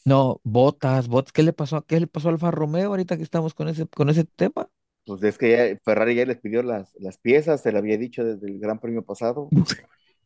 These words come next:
Speaker 1: <laughs>
Speaker 2: Ya,
Speaker 1: Sí,
Speaker 2: ya
Speaker 1: no.
Speaker 2: valió, <laughs> así nada más gritaron en el
Speaker 1: Sí.
Speaker 2: pit, en el pit wall, "Ya valió, Carlos".
Speaker 1: Ya valió.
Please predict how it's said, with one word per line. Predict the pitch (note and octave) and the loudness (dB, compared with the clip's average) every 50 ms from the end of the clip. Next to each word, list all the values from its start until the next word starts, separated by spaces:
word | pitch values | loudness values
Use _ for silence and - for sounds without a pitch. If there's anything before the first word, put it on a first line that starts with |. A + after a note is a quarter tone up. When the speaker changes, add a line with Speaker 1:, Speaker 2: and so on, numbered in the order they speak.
| _ _ | _ _
Speaker 1:
<laughs> | E4 D4 - - - - - - _ _ _ _ _ - E3+ - - - - - - _ _ _ _ _ _ _ | 2 2 2 0 -8 -10 -16 -18 _ _ _ _ _ -6 -6 -4 -4 -8 -10 -10 -12 _ _ _ _ _ _ _
Speaker 2:
Ya, | - C3 C3+ - - - | -2 -2 -2 0 -6 -6
Speaker 1:
Sí, | - - - - D3 C#3+ C#3 D3 | -6 -6 -2 2 2 4 6 6
Speaker 2:
ya | E3 A#2 - E3+ | 6 8 8 6
Speaker 1:
no. | E3+ | 6
Speaker 2:
valió, | D3 B2 A2+ A#2 B2+ B2 - - | 6 4 4 4 2 0 2 2
<laughs> | A3 F#3+ - | 2 2 4
así | - E3+ - - E3+ - | 2 0 2 2 -2 0
nada | - E3 D#3+ - | 2 -2 0 2
más | D#3 E3 | 2 2
gritaron | D#3+ D#3 D3+ D#3 D3 - - D#3 E3 E3 D3+ C#3+ | 2 2 0 -2 -2 0 -2 -2 -2 -2 -4 0
en | C3+ - | 2 2
el | F#3 - A#3 | 2 2 -2
Speaker 1:
Sí. | - - | -10 -10
Speaker 2:
pit, | - C3+ C#3+ D#3 E3 D#3+ D#3 D3 B2+ - - _ _ _ _ _ _ - _ | -4 -2 0 0 0 0 0 -2 -2 -6 -14 _ _ _ _ _ _ -8 _
en | - A#2+ A#2+ B2 | 2 2 4 4
el | B2 B2 | 2 2
pit | - D3+ D#3 D#3 | 0 0 0 4
wall, | D#3+ D#3 D3 B2 A2 | 4 2 2 2 -2
"Ya | A#2+ A#2+ C3+ D3+ D#3 D#3 | -8 -8 -6 -6 -6 -4
valió, | C3+ A#2+ G#2 G2 G2+ G2+ G#2 G#2+ A#2 B2+ C3 B2+ A#2 _ | -4 -6 -6 -4 -4 -4 -4 -4 -4 -6 -8 -12 -14 _
Carlos". | - G2+ - - - - _ _ - - - G#4+ - | -16 -16 -14 -14 -20 -20 _ _ -6 -4 -4 -4 -2
Speaker 1:
Ya | - - - - - - A#1 A1+ | 0 2 2 2 2 0 -2 -2
valió. | G#1+ - - - C3+ C3 B2+ | -2 0 2 4 4 4 4